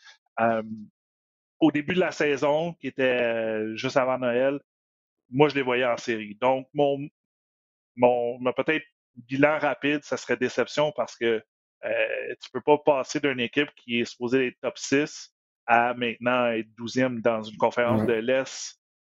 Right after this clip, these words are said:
Speaker 1: qui est moins forte que la conférence de l'Ouest.
Speaker 2: Et tu sais, Max, c'est tellement facile à dire, mais souviens-toi, je pense qu'au mois de février, euh, mi-février, on avait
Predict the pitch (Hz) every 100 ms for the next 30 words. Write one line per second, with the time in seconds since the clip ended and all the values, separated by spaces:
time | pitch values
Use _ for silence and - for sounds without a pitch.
0 | _ - 127 135 143 139 - 151 139 -
1 | - - _ _ _ _ _ _ _ _
2 | _ _ - 139 123 113 117 120 104 107
3 | 95 - - - _ _ _ _ _ _
4 | _ _ - - 139 120 123 - _ -
5 | 123 113 120 113 120 104 104 117 113 104
6 | - 123 117 117 127 131 143 - - 123
7 | 120 113 117 107 127 123 123 123 156 165
8 | - _ _ _ - 101 98 98 95 107
9 | 117 143 139 120 123 147 143 113 107 117